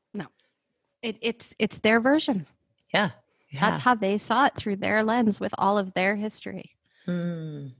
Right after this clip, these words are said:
Speaker 2: So if you had some words of wisdom for couples who are struggling right now,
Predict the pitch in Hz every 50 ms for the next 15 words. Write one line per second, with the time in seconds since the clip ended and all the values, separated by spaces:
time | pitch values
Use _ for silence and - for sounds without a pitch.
0 | _ _ _ _ _ _ - - _ _ - - - - - - - - - -
1 | - _ _ _ _ _ - - - - 240 240 - - - _ _ _ - 285
2 | 320 - - - 220 214 226 240 262 262 254 214 - - 202 - - - - 113
3 | 113 113 117 147 175 170 - - - - - _ _ _ _ _ _ _ - -
4 | - - 175 160 151 151 147 - 160 170 190 190 208 214 185 - 214 202 185 170
5 | 170 147 147 143 131 - - 143 139 151 156 147 - - - 156 151 151 - -
6 | 180 180 - 175 175 170 - - 175 160 151 147 143 - - - 160 147 143 147
7 | 147 151 147 135 139 127 127 135 131 127 - - - 127 - - - - - -
8 | -